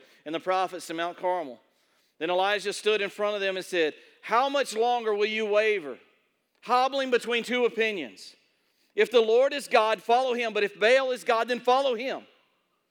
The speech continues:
But the people were completely silent. Elijah's life is on his li-, on the line right here. And you know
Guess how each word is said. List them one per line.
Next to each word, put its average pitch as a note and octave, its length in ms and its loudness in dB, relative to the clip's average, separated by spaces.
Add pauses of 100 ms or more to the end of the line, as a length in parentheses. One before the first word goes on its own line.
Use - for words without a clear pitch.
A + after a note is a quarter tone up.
(540)
But D#3+ 140 -6
the E3+ 80 -2
people F3+ 300 -6
were D3 120 -8
completely D3 460 -10
silent. A2+ 420 -10 (2000)
Elijah's C3+ 460 -8
life C3 300 -8
is G#2 100 -18
on A2 140 -18
his G#2 120 -20
li-, G#2 300 -18
on B2+ 140 -12
the A2+ 80 -12
line A2 240 -12
right G#2+ 180 -14
here. A2+ 200 -12
And G#2+ 120 -14
you C#3 80 -12
know D3 400 -6